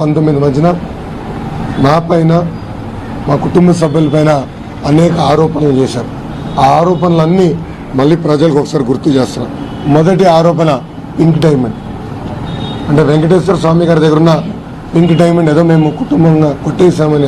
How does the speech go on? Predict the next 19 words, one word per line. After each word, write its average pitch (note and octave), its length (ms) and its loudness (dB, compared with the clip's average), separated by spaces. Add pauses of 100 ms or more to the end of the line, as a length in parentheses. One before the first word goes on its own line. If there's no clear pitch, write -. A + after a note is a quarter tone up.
ఆరోపణ C3 260 -2 (100)
చేశారు. - 280 -8 (600)
దాని E3 260 4
తర్వాత F3 260 2 (720)
ఆరు E3+ 140 2 (100)
లక్షల D#3 340 -4 (180)
కోట్ల F#3 260 2 (640)
అవినీతి E3+ 360 2 (100)
చేశామని C#3+ 400 2
చెప్పారు. A#2+ 280 -2 (600)
మూడోది F#3+ 420 4 (520)
ఫైబర్ F3 420 2
గ్రిడ్లో E3+ 260 4 (120)
పెద్ద D#3 240 -2
ఎత్తున E3 220 0 (120)
కుంభకోణం E3 580 4
జరిగిందని C3 420 2
చెప్పారు. - 280 -8 (1300)
నాలుగోది F3 460 4